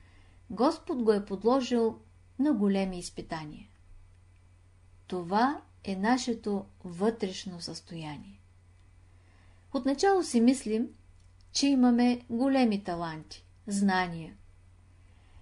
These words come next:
И най-после казваме: "И хората имат право." Ние се смиряваме и започваме да понасяме всички оскърбления.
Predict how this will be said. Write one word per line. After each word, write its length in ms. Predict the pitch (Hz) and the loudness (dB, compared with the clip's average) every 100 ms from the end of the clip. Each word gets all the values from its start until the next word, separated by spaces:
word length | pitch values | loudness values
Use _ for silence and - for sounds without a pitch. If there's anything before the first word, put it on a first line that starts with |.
| - - | -20 -2
И 100 | 254 | 4
най-после 640 | 254 240 226 226 247 233 202 | 6 6 4 0 0 0 0
казваме: 680 | 220 220 208 202 180 175 - - - - - - - | 2 0 0 -2 -4 -8 -16 -20 -20 -20 -20 -20 -6
"И 100 | 262 | -4
хората 500 | 247 240 254 285 277 | 0 4 4 2 2
имат 340 | 226 180 165 - | 0 0 -8 -12
право." 400 | - 165 156 - - - - _ _ - - - _ _ - - - | -6 -6 -6 -12 -20 -20 -20 _ _ -20 -20 -20 _ _ -20 -20 -2
Ние 280 | 240 302 302 | 2 4 4
се 160 | 302 247 | 2 -2
смиряваме 840 | 226 208 226 277 240 202 190 247 - - - - - - - 254 | 0 2 4 4 2 0 -2 -6 -10 -20 -20 -20 -20 -20 -6 -2
и 80 | |
започваме 720 | 262 202 196 294 302 254 240 | 0 0 2 2 2 2 4
да 140 | 214 202 | 2 -2
понасяме 580 | 208 220 226 220 196 196 | -2 -2 -2 -2 -2 -4
всички 480 | - 302 302 - 226 | -2 -2 -2 -6 -6
оскърбления. 840 | 208 208 185 170 165 160 - | -6 -8 -8 -8 -10 -12 -16